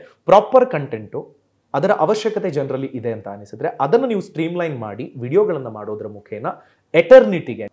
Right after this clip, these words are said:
ಯಾವಾಗಲೂ ಹಣ ದುಡಿದುಕೊಳ್ಳೋದಕ್ಕೆ ಅವಕಾಶ ಇರುವಂತಹ ಒಂದು ಆಯ್ಕೆ YouTube ಕಂಟೆಂಟು. So ಅದಕ್ಕೆ again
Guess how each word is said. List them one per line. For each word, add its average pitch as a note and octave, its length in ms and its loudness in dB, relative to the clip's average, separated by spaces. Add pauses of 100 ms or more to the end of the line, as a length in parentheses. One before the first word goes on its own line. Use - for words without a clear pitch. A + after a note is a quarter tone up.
ಯಾವಾಗಲೂ A#3+ 720 2
ಹಣ F3+ 240 -2 (160)
ದುಡಿದುಕೊಳ್ಳೋದಕ್ಕೆ E3+ 840 -2
ಅವಕಾಶ G#3+ 440 -2 (100)
ಇರುವಂತಹ C#3+ 440 -6
ಒಂದು B2 260 -6
ಆಯ್ಕೆ F3+ 720 -2
YouTube E3+ 520 -4
ಕಂಟೆಂಟು. A2 480 -16 (300)
So C#3+ 180 -2
ಅದಕ್ಕೆ A3 540 -2
again F3 240 -2